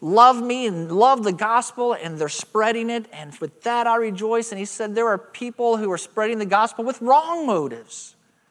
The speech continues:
They're doing it selfishly. They want to be the big name now." But Paul says, "I don't care." He says, "I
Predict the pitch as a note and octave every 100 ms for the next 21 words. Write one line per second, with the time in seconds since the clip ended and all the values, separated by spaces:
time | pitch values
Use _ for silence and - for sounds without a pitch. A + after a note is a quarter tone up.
0 | _ _ _ - A#3 B3+ B3+ G3 - C#4+
1 | D4+ D#4+ - F3 - D3+ C3 A2 _ _
2 | _ _ _ _ _ _ _ _ _ _
3 | _ _ A#3 D#4+ D#4+ C4+ A3+ A3 F3+ F3+
4 | F3+ E3 D3+ C#3+ B2+ A2 - - _ _
5 | _ _ _ _ _ _ _ _ _ _
6 | _ _ _ B3+ A#3+ - - D#4 D4+ C#4
7 | E4+ F#4 - C4 D#4 E4+ D#4+ - _ _
8 | _ _ _ _ _ _ B3 A3+ - B3
9 | C4+ C#4 C#4